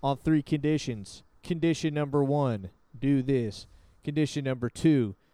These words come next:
do this. Condition number three," and, like, seeing, like, the condensed, uh, clips of that,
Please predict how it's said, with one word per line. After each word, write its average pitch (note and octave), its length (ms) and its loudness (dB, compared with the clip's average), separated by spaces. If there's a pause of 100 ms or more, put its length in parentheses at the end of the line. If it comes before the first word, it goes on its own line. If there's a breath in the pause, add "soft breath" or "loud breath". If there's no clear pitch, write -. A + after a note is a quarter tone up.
(180)
do C3 180 -2
this. B2 280 -2
Condition C3 440 -4
number A2+ 220 -6
three," A#2+ 380 -10
and, C3 140 -16
like, B2 220 -16
seeing, C3 420 -18
like, A#2 220 -16
the G2+ 80 -10
condensed, A#2 920 -10 (720 soft breath)
uh, A2+ 380 0 (140)
clips C3 340 -4
of A#2+ 80 -2
that, A2 280 -4